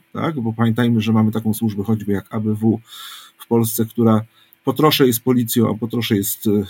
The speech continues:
służbą specjalną. Jeżeli to, czy, czy takie rozwiązanie w Niemczech byłoby sprzeczne z prawem, w Polsce jest do-, dopuszczalne, no ale powiedzmy, że w tej części, w której zajmuje się ona zwalczaniem przestępczości zwykłej,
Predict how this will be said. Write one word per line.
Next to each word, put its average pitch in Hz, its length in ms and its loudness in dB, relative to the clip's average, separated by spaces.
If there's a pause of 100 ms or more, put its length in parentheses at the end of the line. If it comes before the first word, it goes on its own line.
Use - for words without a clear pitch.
(140)
służbą 110 380 -2
specjalną. 95 720 -4 (640)
Jeżeli 139 460 4
to, 123 140 0 (100)
czy, 143 120 -2 (100)
czy 113 200 -8
takie 139 220 2
rozwiązanie 131 460 2
w 117 60 -4
Niemczech 131 320 0
byłoby 110 640 4
sprzeczne - 400 -2
z 110 60 0
prawem, 90 400 -4
w - 80 -20
Polsce 117 340 0
jest 95 160 -4
do-, 104 200 -10 (140)
dopuszczalne, 107 720 -4 (540)
no 151 80 0
ale 180 100 2
powiedzmy, 175 380 2
że 131 220 2 (100)
w - 140 -14
tej 151 220 4
części, 160 400 0
w 113 60 -6
której 120 240 4
zajmuje 135 300 2
się 123 100 -4
ona 120 140 2
zwalczaniem 120 460 0
przestępczości 120 680 -4
zwykłej, 113 560 -2